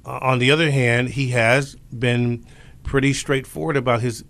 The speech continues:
views on obstruction. And, you know, he wrote that memo unsolicited, uh, for, um,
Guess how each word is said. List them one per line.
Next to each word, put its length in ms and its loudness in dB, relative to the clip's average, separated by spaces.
views 400 0
on 140 -4
obstruction. 540 -6
And, 120 -6
you 120 -6
know, 160 -4
he 60 -2
wrote 200 -4
that 220 -2
memo 440 0
unsolicited, 760 -4
uh, 300 -8
for, 580 0
um, 460 0